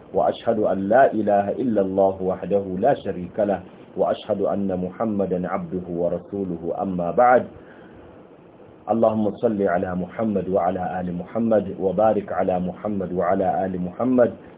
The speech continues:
كما صليت وباركت على إبراهيم وعلى آل إبراهيم إنك حميد مجيد.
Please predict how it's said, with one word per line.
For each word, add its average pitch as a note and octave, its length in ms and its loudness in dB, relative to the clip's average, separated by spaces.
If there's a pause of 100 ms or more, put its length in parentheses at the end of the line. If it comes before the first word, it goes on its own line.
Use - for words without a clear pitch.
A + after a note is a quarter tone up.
(120)
كما A#2+ 240 2
صليت G#2+ 400 -2
وباركت F#2+ 600 0
على F#2 380 0
إبراهيم F2+ 540 -4
وعلى F2 420 0 (220)
آل G#2+ 160 0
إبراهيم F2 560 -4
إنك F#2 560 -6
حميد F#2 480 -4
مجيد. E2 480 -6